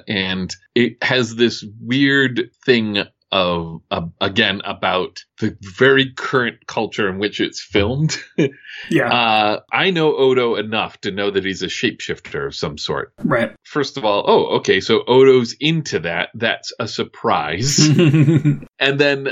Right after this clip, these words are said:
Speaker 1: uh, the way Kira is, is teasing him, I was like, "Wait, there, there's more to that than just a friend teasing someone about it."
Speaker 2: Yeah.
Speaker 1: What is happening? <laughs> Like,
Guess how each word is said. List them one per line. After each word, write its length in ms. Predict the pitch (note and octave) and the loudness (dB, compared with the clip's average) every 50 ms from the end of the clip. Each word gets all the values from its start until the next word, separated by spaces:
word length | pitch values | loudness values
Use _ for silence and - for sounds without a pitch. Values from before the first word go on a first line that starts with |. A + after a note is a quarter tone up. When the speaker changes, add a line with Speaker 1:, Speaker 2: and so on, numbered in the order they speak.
| - - | -6 -2
Speaker 1:
uh, 460 | B2 B2 B2 A#2+ A#2 A2+ G2+ D2+ A2 | 0 0 2 2 2 0 0 -2 -2
the 140 | A2+ B2+ A#2+ | -2 -2 -2
way 320 | A2+ B2 C3 C#3 C3+ C3 C3+ | 0 2 4 4 4 2 0
Kira 400 | - - F3+ F3 D#3 C3+ G#2+ F#2 | -4 -2 -2 0 0 0 0 2
is, 300 | A2+ A#2 G#2 G2 G2+ - - | 0 0 -2 -2 -8 -10 -4
is 560 | A#2+ A2+ G#2+ G#2 G2+ G2 F#2 F2+ E2 - - _ _ _ _ - | 0 0 2 2 0 -2 -4 -8 -10 -14 -16 _ _ _ _ -16
teasing 440 | - - B3+ C#4+ A#3+ - C#3 A2+ G2+ | -12 -6 -4 -4 -2 -2 -2 -4 -2
him, 360 | G#2+ G2 F#2+ F#2+ F#2+ F#2+ F#2 F#2 - - - | -2 0 0 0 -2 -4 -8 -10 -12 -6 -2
I 160 | A#2 B2+ B2+ | 0 2 4
was 180 | B2+ B2+ A#2 A#2 | 4 4 4 2
like, 260 | A#2 G#2+ G2+ F2+ - | 0 -2 -2 -4 -4
"Wait, 340 | A#2 F3 A3+ F3+ C3+ - - _ - | -4 -2 -2 -2 -4 -10 -16 _ -4
there, 220 | A#2+ B2 C#3+ D#3+ - | 2 4 4 4 2
there's 400 | - C3 C3+ D3 D3+ D3 B2 B2+ | 0 2 2 4 4 4 0 -2
more 280 | C#3+ D#3+ F3+ G3+ G3 G3 | -4 -2 2 2 2 2
to 160 | - F3+ C#3 | 2 0 0
that 300 | C3 C3+ C3+ B2+ - - | 0 0 -2 -2 -4 -2
than 180 | C#3 B2 A#2 A2+ | -4 -4 -4 -2
just 340 | - B2+ - - - - - - | -4 -4 -4 -4 -6 -14 -10 -10
a 100 | G#2 G2 | -10 -10
friend 640 | - - - - - B2 C3+ C#3 C3+ B2+ A#2 A2 - | -10 -14 -12 -4 0 0 0 0 0 -4 -8 -10 -12
teasing 540 | - - - C#3+ C#3+ C3+ - A2 F#2+ F#2+ F2+ | -14 -10 -8 -6 -6 -4 -2 -4 -4 -4 -4
someone 460 | - - G#2+ F2+ E2+ E2+ F2 E2+ E2 | -6 -4 -2 -2 -2 -2 -4 -2 -2
about 400 | D#2 D2+ E2 D#2+ D#2 D#2 D2 D#2 | -2 -2 0 -2 0 0 0 0
it." 240 | D#2 D#2 - - - _ - - | 0 -2 -2 -6 -16 _ -6 -2
Speaker 2:
Yeah. 280 | E3+ C#3 C3 - - - - - | 0 0 0 0 -4 -8 -10 -2
Speaker 1:
What 320 | B2+ F3 A3+ C4+ B3 - - | 2 4 4 6 6 4 4
is 160 | - C3 - | 4 2 2
happening? 800 | - - A#3+ C#4 D4+ D4+ - F#3 D#3 D3+ - - F#3 F3 D3+ - | 0 -2 -2 -2 -2 0 0 2 2 2 2 2 2 2 2 0
<laughs> 220 | F#3 G#3 G3 - - | 0 0 0 2 0
Like, 240 | C#3+ D3 - - | -2 -4 -6 -12